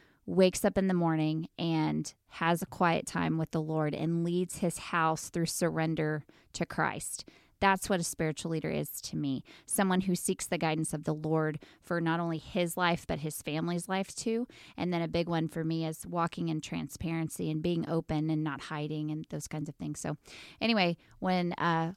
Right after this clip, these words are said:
we got married, that was an expectation, um, a really unfair expectation. Um, and so when I realized that that wasn't the case, I started controlling and I started pushing him to, "Why don't you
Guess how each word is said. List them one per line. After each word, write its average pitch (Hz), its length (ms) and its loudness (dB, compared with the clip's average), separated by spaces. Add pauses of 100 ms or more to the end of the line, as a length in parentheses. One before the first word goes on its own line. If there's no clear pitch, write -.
(120)
we 202 100 4
got 185 160 6
married, 190 360 4
that 170 200 2
was 160 340 0
an 170 120 0
expectation, 165 1000 -2
um, 165 400 -4
a 175 100 0
really 180 400 0
unfair 175 640 2
expectation. 151 1000 -4 (560)
Um, 160 400 2
and 175 160 2
so 190 160 -2
when 170 120 -4
I 160 120 -2
realized 165 560 -4
that 160 140 -2
that 160 180 0
wasn't 151 280 0
the 156 60 -8
case, 160 580 -4
I 160 140 -2
started 156 400 -4
controlling 180 720 -2 (380)
and 165 100 2
I 165 80 2
started 160 380 -2
pushing 185 460 2
him 165 540 0
to, 160 360 -4
"Why 175 100 -2
don't 220 180 2
you - 60 -8